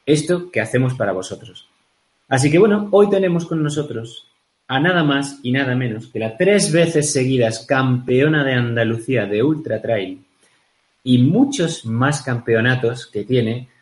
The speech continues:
como subcampeona de España en dos mil catorce de Ultra Trail y campeona de España veterana, subcampeona de España de la Copa de, eh, España de Ultra Trail de varios años consecutivos. Y bueno, desde que empezó a correr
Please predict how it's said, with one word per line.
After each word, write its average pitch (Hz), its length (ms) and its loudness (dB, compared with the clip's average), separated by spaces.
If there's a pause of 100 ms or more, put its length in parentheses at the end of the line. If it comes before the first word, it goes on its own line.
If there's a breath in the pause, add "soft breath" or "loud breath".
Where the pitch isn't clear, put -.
(180 loud breath)
como 135 220 0
subcampeona 139 840 0
de 135 100 0
España 135 600 -2
en 131 160 -2
dos 120 160 -2
mil 139 180 -2
catorce 123 480 -4
de 123 180 0
Ultra 123 380 -2
Trail 127 400 -4
y 123 80 -12
campeona 120 360 -4
de 123 80 0
España 117 280 -6
veterana, 120 580 -4 (640)
subcampeona 147 680 2
de 135 60 4
España 135 340 -2
de 131 80 0
la 123 220 -2
Copa 139 760 0
de, 123 220 0
eh, 120 480 2
España 127 380 0
de 123 100 4
Ultra 120 380 0
Trail 120 420 0 (360 soft breath)
de 123 200 2
varios 127 420 2
años 127 260 -2
consecutivos. 120 920 -6 (360)
Y 139 100 2
bueno, 135 460 2
desde 147 420 2
que 156 60 2
empezó 156 420 0
a 160 80 -2
correr 123 420 -4